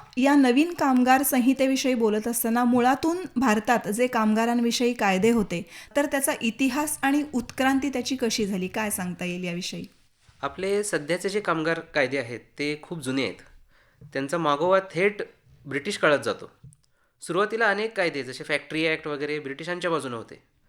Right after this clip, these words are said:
Speaker 2: खरं म्हणजे नफेखोरी हाच त्यांचा मुख्य उद्देश होता. त्यामुळे सगळे कायदे अर्थातच फक्त नफा डोळ्यासमोर ठेवून तयार केले होते.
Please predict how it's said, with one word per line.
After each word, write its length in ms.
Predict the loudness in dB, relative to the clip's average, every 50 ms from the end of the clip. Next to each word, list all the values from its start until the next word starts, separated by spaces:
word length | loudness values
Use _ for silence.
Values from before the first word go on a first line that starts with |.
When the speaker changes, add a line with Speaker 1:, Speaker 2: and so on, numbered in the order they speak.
| _ _ _ _ _ _ _ _
Speaker 2:
खरं 140 | -6 -4 -4
म्हणजे 180 | -4 -2 -4 -4
नफेखोरी 560 | -2 -4 -2 -2 -2 -2 0 0 0 0 0
हाच 280 | 0 0 0 0 0 -2
त्यांचा 260 | -6 -6 -6 -6 -6
मुख्य 280 | -6 -8 -8 -8 -8
उद्देश 300 | -6 -6 -6 -6 -8 -8
होता. 200 | -8 -10 -12 -16 -18 _ _ _ _ _ _ _ _ _ _ _
त्यामुळे 240 | -6 -4 -4 -4 -4
सगळे 340 | -4 -4 -2 -2 -2 -2 -2
कायदे 320 | -2 -2 -2 -2 0 0
अर्थातच 540 | 0 0 -2 -2 -6 -8 -8 -8 -10 -8 -8
फक्त 260 | -8 -8 -6 -6 -8 -8 -8 -10 _ -6
नफा 280 | -4 -4 0 2 2
डोळ्यासमोर 420 | 4 4 4 2 2 0 0 -2 -2
ठेवून 280 | -2 -4 -6 -6 -6 -6 -4
तयार 160 | -4 -4 -4
केले 220 | -6 -8 -10 -10 -10
होते. 260 | -12 -12 -16 -18